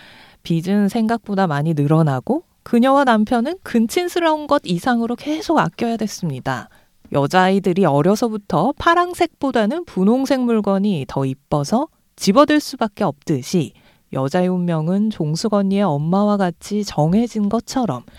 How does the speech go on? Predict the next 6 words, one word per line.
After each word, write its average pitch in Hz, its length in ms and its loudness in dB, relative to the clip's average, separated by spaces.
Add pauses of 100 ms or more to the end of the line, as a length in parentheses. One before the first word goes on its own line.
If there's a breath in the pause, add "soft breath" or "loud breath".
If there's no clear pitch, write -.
(280 loud breath)
세대를 285 520 -2
계속 180 440 0
거듭하더라도 214 1200 -2
아주 143 460 -8
고생스럽게 220 760 -2
나옵니다. 139 680 -4